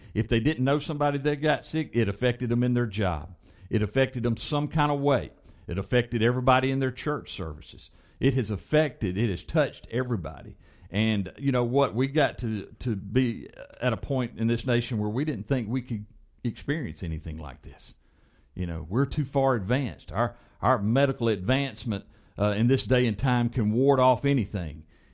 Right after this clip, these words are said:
And the confidence level was high, and the, uh, the thinking that, hey, it can't happen to us, just as we, uh, alluded to, uh, the people in Germany, that it couldn't happen to them. Well, it can.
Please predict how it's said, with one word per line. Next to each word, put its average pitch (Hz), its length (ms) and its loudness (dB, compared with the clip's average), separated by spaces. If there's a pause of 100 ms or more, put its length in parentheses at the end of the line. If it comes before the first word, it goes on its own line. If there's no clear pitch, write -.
And 90 120 -2
the 85 80 -2
confidence 127 640 0
level 95 360 0
was 85 180 -4
high, 87 500 0
and 80 140 -4
the, 85 180 -4 (340)
uh, 82 220 -8
the 98 120 -4
thinking 123 420 2
that, 92 140 -2
hey, 113 300 4
it 120 180 -2
can't 113 260 0
happen 117 360 0
to 90 120 -6
us, 92 480 -4 (400)
just 131 300 2
as 101 120 -2
we, 113 280 0 (200)
uh, 92 220 -2
alluded 104 460 0
to, 95 320 -2 (360)
uh, 92 220 -2
the 92 100 -2
people 107 360 0
in 95 100 2
Germany, 90 560 -4 (140)
that 90 140 -2
it 95 160 -6
couldn't 104 240 2
happen 95 380 -2
to 85 80 -4
them. 87 360 -2 (180)
Well, 117 160 2
it 120 140 -2
can. 85 440 -2